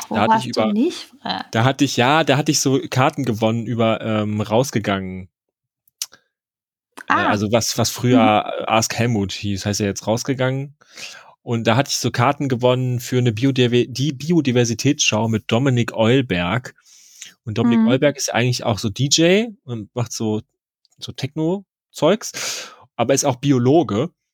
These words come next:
Speaker 2: Und das ist so eine Show, wo der das verbindet.
Speaker 1: Uhu.
Speaker 2: Und die war in der Urania und da war, ähm,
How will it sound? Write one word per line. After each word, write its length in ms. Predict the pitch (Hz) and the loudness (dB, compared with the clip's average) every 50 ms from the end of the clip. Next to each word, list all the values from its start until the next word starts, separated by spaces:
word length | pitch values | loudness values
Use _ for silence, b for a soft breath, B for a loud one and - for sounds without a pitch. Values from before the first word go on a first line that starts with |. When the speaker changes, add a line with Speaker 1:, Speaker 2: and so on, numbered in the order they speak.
| _ _ _ | _ _ _
Speaker 2:
Und 160 | - 123 113 - | -10 -6 -2 -2
das 160 | 123 - - | -2 -2 -4
ist 80 | - - | -4 -4
so 80 | - | -2
eine 120 | 147 139 131 | 0 0 0
Show, 280 | - - 143 143 151 135 | 2 2 4 2 4 4
wo 80 | 139 | 2
der 80 | 131 123 | 2 4
das 160 | 117 120 117 - | 2 2 2 0
verbindet. 680 | 120 101 98 117 139 170 139 123 147 180 - - - _ _ _ _ _ _ _ | -2 0 0 0 0 0 2 0 0 0 -2 -6 -12 _ _ _ _ _ _ _
Speaker 1:
Uhu. 640 | 208 196 175 175 185 247 285 330 302 233 220 226 - - _ _ _ _ _ | -8 -8 -8 -6 -2 0 2 2 2 0 -2 -6 -10 -14 _ _ _ _ _
Speaker 2:
Und 600 | - 127 127 131 131 131 131 127 - - - - | 2 2 4 4 2 0 -2 -4 -6 -8 -6 -6
die 140 | 117 110 107 | -6 -2 2
war 200 | 120 120 110 98 | 2 2 2 2
in 360 | 117 113 113 113 113 113 104 | 0 -2 -4 -4 -6 -4 -4
der 140 | 110 85 113 | -4 -4 -4
Urania 540 | 110 98 104 110 127 156 160 151 147 147 | -2 0 2 2 2 2 2 2 2 2
und 220 | 131 117 123 117 - | 0 0 -2 0 2
da 140 | 120 110 110 | 2 2 2
war, 320 | 120 120 123 120 98 - | 2 2 2 2 0 -2
ähm, 480 | 117 117 110 110 110 110 110 113 110 | -6 -6 -6 -6 -6 -8 -8 -10 -12